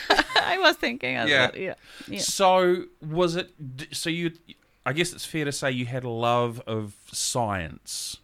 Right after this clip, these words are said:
Speaker 2: Uh, science and books. And, and science and language would be that, would that be more fair to
Speaker 1: Um,
Speaker 2: say?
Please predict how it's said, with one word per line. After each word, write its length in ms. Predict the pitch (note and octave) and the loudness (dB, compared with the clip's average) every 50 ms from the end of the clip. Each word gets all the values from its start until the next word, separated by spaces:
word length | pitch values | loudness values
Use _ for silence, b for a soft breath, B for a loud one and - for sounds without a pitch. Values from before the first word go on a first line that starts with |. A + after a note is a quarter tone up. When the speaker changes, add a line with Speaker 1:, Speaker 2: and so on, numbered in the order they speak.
| b b b b b b b - | b b b b b b b -4
Speaker 2:
Uh, 160 | B2+ B2 - | -4 -2 -2
science 420 | - - F3+ E3+ F3 F3+ F3 - E3+ | -2 -2 0 0 0 0 -2 -4 -4
and 180 | D3+ B2+ A2 | -4 -4 -2
books. 600 | - F#2+ - - - _ - - - - - - _ _ _ _ _ _ - | -2 -4 -4 -4 -10 _ -16 -14 -12 -12 -14 -16 _ _ _ _ _ _ -4
And, 220 | A2 A2 A2+ - | -4 -2 -2 -2
and 240 | - B2+ B2+ B2+ B2 B B B B B - - _ - | -2 -2 -2 -2 -4 B B B B B -20 -20 _ -12
science 460 | - - F3 F#3 A3+ B3 A3+ - - | -8 -6 -4 -4 -4 -4 -6 -8 -10
and 160 | F#3+ F3 D#3 C#3+ | -8 -8 -8 -8
language 1400 | C#3+ D3 D3 D3+ D3+ D3+ D3+ D3+ D3+ D3+ D3 C3+ - G2+ E2+ D2+ D2+ C2 - _ - - - - - - - - _ _ _ _ _ _ _ _ _ _ _ _ _ _ - | -6 -6 -4 -2 -2 0 0 0 0 0 -2 -2 -4 -4 -4 -4 -6 -8 -10 _ -12 -12 -10 -10 -12 -14 -16 -20 _ _ _ _ _ _ _ _ _ _ _ _ _ _ -8
would 220 | A#2 A2 G2+ - | -8 -8 -6 -4
be 160 | A2 G2 G2 | -4 -4 -2
that, 160 | F#2 G2+ - | -4 -4 -6
would 160 | A2 A2 G#2+ - | -6 -8 -4 -2
that 200 | B2+ C#3 - - | -4 -4 -4 -6
be 140 | C#3+ C3+ | -8 -8
more 540 | B2+ B2+ B2 A#2 A#2 A#2 A2+ A2+ A2+ A2+ G#2+ - B B B B B B B B B | -6 -4 -4 -2 -2 -2 -2 0 -2 -2 -4 -6 B B B B B B B B B
fair 420 | - - - - - C#3 B2+ A#2 | -18 -18 -14 -8 -6 -4 -4 -4
to 120 | A#2 - - | -4 -4 -4
Speaker 1:
Um, 40 | - - G#4 G4+ | -2 -2 -2 -2
Speaker 2:
say? 480 | - C3+ A2+ G2 F2 E2+ D#2 D#2 - F#2 | -2 -2 -2 -2 -2 -2 -4 -6 -8 -14